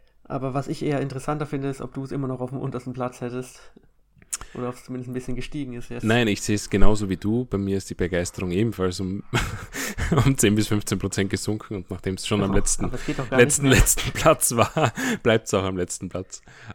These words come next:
Speaker 2: Ähm, ja, nein, also Skyward Sword ist nach wie vor nicht das Gelbe vom Ei, finde ich. Und das, jetzt weiß ich auch wieder mehr, warum,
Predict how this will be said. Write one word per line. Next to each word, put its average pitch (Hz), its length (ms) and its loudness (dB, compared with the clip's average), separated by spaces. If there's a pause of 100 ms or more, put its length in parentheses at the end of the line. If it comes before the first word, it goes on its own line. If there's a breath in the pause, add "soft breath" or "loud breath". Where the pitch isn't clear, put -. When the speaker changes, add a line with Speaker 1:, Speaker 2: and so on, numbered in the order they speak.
Speaker 2:
Ähm, 92 500 -4 (300)
ja, 82 220 -8
nein, 85 220 -8
also 101 320 -4
Skyward 113 320 0
Sword 107 180 2
ist 95 100 -6
nach 95 180 -4
wie 92 80 -4
vor 92 380 -6 (640 soft breath)
nicht - 540 -6
das - 120 -8
Gelbe 101 300 0
vom 90 180 -12
Ei, 90 240 -8
finde 90 280 -8
ich. 87 200 -10
Und 85 220 -16
das, - 440 -16 (800)
jetzt - 300 -4
weiß 120 300 2
ich 117 180 -12
auch 104 280 -6
wieder 92 200 -6
mehr, 95 380 0
warum, 139 480 -8